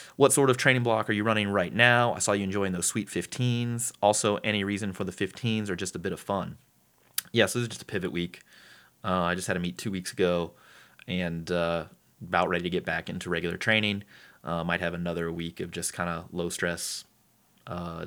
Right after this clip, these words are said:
different exercises, different rep ranges, all that sort of stuff. So fifteens, it's just, it's light enough where it's not gonna cause a ton of fatigue,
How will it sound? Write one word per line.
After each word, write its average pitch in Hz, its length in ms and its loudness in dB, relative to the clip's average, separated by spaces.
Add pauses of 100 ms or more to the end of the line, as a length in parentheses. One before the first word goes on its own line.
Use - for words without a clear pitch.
different 98 220 2
exercises, 85 680 -4
different 80 240 -6
rep 80 160 -4
ranges, 85 500 -6
all 85 140 -4
that - 100 -8
sort 82 140 -6
of 80 60 -10
stuff. 85 260 -2 (400)
So 101 220 6
fifteens, 95 480 -2
it's 87 120 -10
just, 92 180 -4 (220)
it's - 140 -10
light 95 200 8
enough 92 460 -2
where 82 400 0 (220)
it's - 100 -20
not 87 140 4
gonna 90 100 0
cause 87 220 0
a 92 80 -6
ton 101 180 -2
of 92 80 -4
fatigue, 87 540 -4